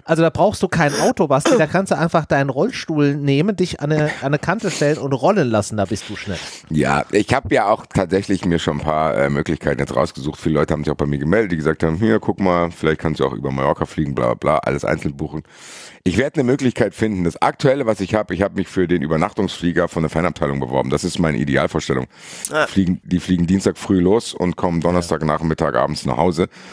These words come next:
Speaker 2: Das ist für mich tatsächlich auch das Realistischste, weil am Freitag, äh, schon wieder Fußball zweitausend live dann ist.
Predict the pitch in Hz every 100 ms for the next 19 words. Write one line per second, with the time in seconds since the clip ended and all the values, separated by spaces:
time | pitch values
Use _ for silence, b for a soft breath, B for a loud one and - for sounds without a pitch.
0 | B B B B 76 76 85 - 82 87
1 | 92 73 80 85 - - 80 - 67 65
2 | - 113 - 104 73 82 - 76 - 78
3 | 80 78 - 71 - 71 65 - 80 76
4 | 69 73 67 65 104 - 65 -